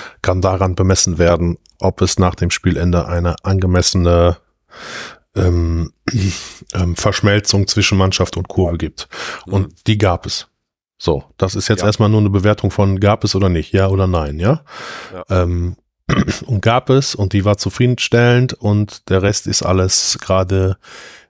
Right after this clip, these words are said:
Speaker 1: Mimimi, weil Schalke ist viel größer als Fußball.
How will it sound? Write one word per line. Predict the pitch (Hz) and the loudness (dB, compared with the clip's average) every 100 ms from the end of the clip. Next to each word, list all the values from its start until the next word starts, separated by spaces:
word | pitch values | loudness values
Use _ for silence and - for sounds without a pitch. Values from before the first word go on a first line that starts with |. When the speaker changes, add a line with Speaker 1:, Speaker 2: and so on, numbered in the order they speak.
| - | 0
Speaker 1:
Mimimi, | 101 101 92 98 120 - | 2 4 4 4 2 0
weil | 95 95 | 0 2
Schalke | - 104 101 - | 2 2 0 0
ist | - - | -2 -2
viel | 92 | -2
größer | 90 87 - - | 0 0 -2 -4
als | - | -6
Fußball. | - 101 - - - | -8 -8 -8 -12 -14